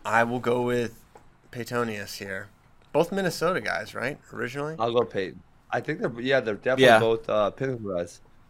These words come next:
Speaker 1: Wow. Pinnacle, Pinnacle buddies. But, yeah, Rob, a little healthier, better season last year, and for that reason. But this is a toss-up. If Berge,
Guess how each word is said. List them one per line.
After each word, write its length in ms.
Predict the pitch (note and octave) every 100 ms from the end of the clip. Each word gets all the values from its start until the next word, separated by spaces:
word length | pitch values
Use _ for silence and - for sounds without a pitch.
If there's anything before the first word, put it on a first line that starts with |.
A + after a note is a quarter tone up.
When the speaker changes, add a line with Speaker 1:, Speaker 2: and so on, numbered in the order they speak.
| - -
Speaker 1:
Wow. 320 | A2 F#2 - - - - - - - -
Pinnacle, 500 | - A#2+ A2+ G#2 G2 - -
Pinnacle 300 | A#2+ A2 G2+
buddies. 440 | G2+ G2+ G#2 - -
But, 240 | G#2+ G2 -
yeah, 260 | A2+ A2 G#2 G#2+
Rob, 380 | A#2+ A#2+ A2+ -
a 40 |
little 160 | C#3 D3+
healthier, 640 | D3+ D3 D3+ C#3+ C#3+ C3+ - _
better 240 | - C3+ C3+
season 420 | - C3+ A#2+ B2
last 320 | A#2+ A#2+ -
year, 380 | A#2+ A#2 A#2 A2+ - - - - - - -
and 240 | - G#2 G#2
for 120 | G#2+
that 140 | G#2+
reason. 260 | G2+ G#2 F#2+
But 100 | B2+
this 160 | F3+ C#4
is 60 |
a 60 | C#4+
toss-up. 400 | B3+ C4 A#3+ E3+
If 160 | D#3+ C#3+
Berge, 220 | F#3+